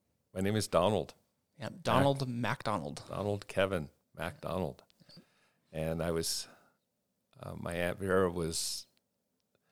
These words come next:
Speaker 1: uh, given the privilege of naming me. My mom wanted to name me Kevin. And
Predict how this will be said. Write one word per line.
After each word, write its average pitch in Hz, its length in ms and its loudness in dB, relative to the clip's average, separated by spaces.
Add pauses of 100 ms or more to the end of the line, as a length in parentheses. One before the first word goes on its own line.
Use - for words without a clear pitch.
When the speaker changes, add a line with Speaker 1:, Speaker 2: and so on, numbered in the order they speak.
(600)
Speaker 1:
uh, 80 160 6
given 92 360 2
the 90 60 2
privilege 101 500 4
of 98 220 4
naming 104 440 4
me. 92 300 0 (1300)
My 87 200 0
mom 87 260 4
wanted 92 240 2
to 90 100 -2
name 92 220 0
me 101 80 0
Kevin. 101 340 2 (1500)
And 87 360 -6